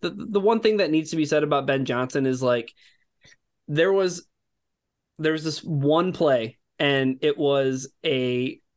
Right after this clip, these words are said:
pass to Justin Jackson where Amon-Ra just ran a route to just drag a defender out of the little zone that Justin Jackson was gonna be in. And it, it was a perfect play. Like, it,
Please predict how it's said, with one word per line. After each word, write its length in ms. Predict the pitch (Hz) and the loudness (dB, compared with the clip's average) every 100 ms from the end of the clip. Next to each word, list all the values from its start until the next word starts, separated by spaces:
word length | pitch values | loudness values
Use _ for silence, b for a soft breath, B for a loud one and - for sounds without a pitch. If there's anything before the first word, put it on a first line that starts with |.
| - | -6
pass 400 | - 156 175 - | -2 0 0 -2
to 160 | - 151 | -6 0
Justin 400 | 156 156 165 143 | 0 0 -2 2
Jackson 580 | 131 127 - 117 113 - _ _ _ _ _ _ | 2 2 -2 -4 -4 -10 _ _ _ _ _ _
where 400 | 143 139 135 117 | 2 4 4 2
Amon-Ra 580 | 147 175 175 165 151 156 | 0 2 2 2 2 2
just 220 | 151 139 - | 0 -4 -4
ran 320 | 131 135 180 | 0 2 2
a 60 | |
route 360 | 175 151 147 151 - - | 2 2 2 0 -6 -8
to 420 | - 139 131 123 _ _ _ _ _ | -2 0 0 -4 _ _ _ _ _
just 220 | 151 196 | -6 -6
drag 360 | 160 147 156 185 | 0 2 2 2
a 60 | 180 | -2
defender 540 | 160 170 156 135 123 | -2 -2 0 0 0
out 220 | 131 156 | 0 0
of 100 | 170 | 0
the 100 | 147 | -2
little 280 | 135 143 170 | 0 0 0
zone 300 | 156 151 147 | 0 0 0
that 120 | 135 | -2
Justin 340 | 139 139 139 143 | -2 -4 -4 -2
Jackson 380 | 131 127 135 131 | 0 0 -2 -4
was 100 | 123 | -2
gonna 160 | 131 | -4
be 240 | 123 123 120 | -2 -2 -2
in. 220 | 110 113 _ _ _ _ _ _ | -4 -8 _ _ _ _ _ _
And 180 | 220 226 | 0 2
it, 200 | 226 - | 0 2
it 140 | 208 226 | 2 4
was 160 | 233 | 2
a 60 | 220 | -2
perfect 640 | - - 214 214 226 214 | -4 -2 0 2 0 -4
play. 420 | - 226 285 127 - _ - | -4 -2 -2 -4 -12 _ -2
Like, 260 | 208 - _ | -2 -2 _
it, 240 | 220 - | -4 -4